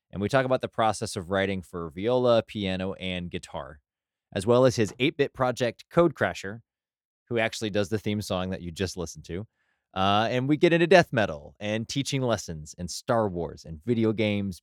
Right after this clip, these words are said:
band chemistry, and the Dallas scene in the late nineties, among other things. Also, uh, stick around at the end of the conversation to check out the song Contemplate,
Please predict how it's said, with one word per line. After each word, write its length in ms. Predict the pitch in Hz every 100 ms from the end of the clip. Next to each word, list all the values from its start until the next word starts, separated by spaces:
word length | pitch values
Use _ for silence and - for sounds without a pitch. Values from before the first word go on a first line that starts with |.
| -
band 320 | 107 104 98
chemistry, 680 | - 98 92 - 92 90 87 _ _ _ -
and 200 | 90 82
the 100 | 85
Dallas 520 | 123 131 143 123 -
scene 420 | - - 175 123
in 100 | 104
the 80 | 113
late 220 | 110 113
nineties, 340 | 107 110 98 92
among 240 | 95 95
other 240 | 85 85 82
things. 460 | 85 87 71 - _ _ _ _ _ _ _
Also, 460 | 147 160 131 98 90
uh, 180 | 101 104
stick 280 | - 151 127
around 320 | 117 127 123
at 160 | 117 -
the 200 | 117 92
end 180 | 117 120
of 80 |
the 80 | 107
conversation 720 | 104 120 110 - 135 - 175 160
to 200 | 127 104
check 320 | - 127 117
out 280 | 117 110 82
the 80 | 98
song 480 | - 110 104 98 -
Contemplate, 640 | - 139 113 92 92 78